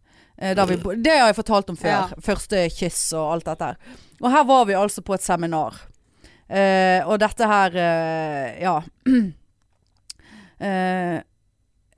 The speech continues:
Speaker 1: og dette er det første innlegget i denne dagboken da. Eh, søndag tyvende tiende nittiseks.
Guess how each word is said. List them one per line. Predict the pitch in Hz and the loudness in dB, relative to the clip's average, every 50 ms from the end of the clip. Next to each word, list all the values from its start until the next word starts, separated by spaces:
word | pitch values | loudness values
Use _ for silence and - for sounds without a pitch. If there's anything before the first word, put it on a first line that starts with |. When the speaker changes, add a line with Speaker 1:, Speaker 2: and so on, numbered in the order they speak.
| _ _ - - | _ _ -6 -2
Speaker 1:
og | 247 240 | 0 2
dette | 262 - - 285 | 2 0 0 -2
er | 269 | -2
det | - | 0
første | - 214 - - - 220 | -2 -2 -2 -2 -2 -2
innlegget | 202 202 196 190 190 185 190 175 190 | 0 2 4 2 2 2 0 -2 0
i | 185 | 0
denne | 170 165 165 170 170 | 0 0 0 0 0
dagboken | 170 160 160 165 165 165 - 165 156 165 | 0 0 0 0 -4 -6 -6 -4 -4 -4
da. | 180 - - - _ _ _ _ _ - | -6 -6 -12 -20 _ _ _ _ _ -2
Eh, | 190 196 190 185 185 185 | 0 2 2 2 0 0
søndag | - - 226 214 202 180 170 165 170 - - | 0 0 0 0 2 0 0 -2 -2 -4 -10
tyvende | - 196 175 175 180 185 175 156 | -8 -4 -4 -2 -2 -2 -4 -4
tiende | - - 170 160 160 165 165 156 | -6 -6 -4 -2 0 0 0 0
nittiseks. | 156 151 - 160 - - - 160 - - - | -2 -4 -6 -8 -8 -8 -8 -8 -8 -12 -14